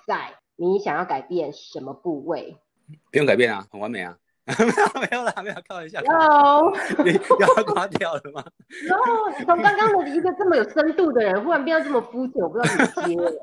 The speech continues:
Speaker 2: <laughs> 好啦，没有，我觉得啦，我觉得我自己觉得小小的遗憾、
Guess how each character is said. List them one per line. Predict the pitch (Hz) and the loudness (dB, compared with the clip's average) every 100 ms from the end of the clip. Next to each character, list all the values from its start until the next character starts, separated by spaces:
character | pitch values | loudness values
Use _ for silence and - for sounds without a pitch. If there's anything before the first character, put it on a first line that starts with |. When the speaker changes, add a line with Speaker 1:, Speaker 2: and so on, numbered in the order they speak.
| - - _ _ | -14 -16 _ _
Speaker 2:
<laughs> | 277 - - 330 392 392 - - _ | -6 -4 -4 -4 -4 -6 -12 -16 _
好 | 127 | -4
啦， | 143 | -2
没 | 185 | -2
有， | 185 139 _ _ | -4 -6 _ _
我 | 117 | -12
觉 | 117 160 | -10 -12
得 | 156 | -8
啦， | 131 113 | -8 -8
我 | |
觉 | 117 143 | -10 -10
得 | 135 | -10
我 | 113 | -10
自 | 151 | -16
己 | 117 | -10
觉 | 117 | -10
得 | 113 | -8
小 | 117 | -10
小 | 131 | -10
的 | 98 | -12
遗 | 104 | -12
憾、 | 117 | -14